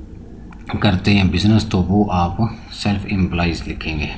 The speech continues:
Next वो अठारह नंबर पे वो पूछ रहा है कि purpose of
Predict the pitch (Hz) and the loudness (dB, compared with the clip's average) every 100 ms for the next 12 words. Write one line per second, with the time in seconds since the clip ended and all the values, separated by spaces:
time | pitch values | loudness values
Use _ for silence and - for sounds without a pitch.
0 | - - - - - - - - - - | -12 -16 -18 -18 -18 -18 -18 -16 -18 -18
1 | - - - 101 107 143 - - 135 131 | -18 -18 -4 4 6 6 2 4 8 8
2 | 131 - 107 110 120 110 110 110 110 107 | 6 6 6 6 6 6 4 4 2 2
3 | 92 90 92 - 104 104 101 95 - 98 | 0 0 0 2 2 2 2 0 2 4
4 | 90 85 | 4 4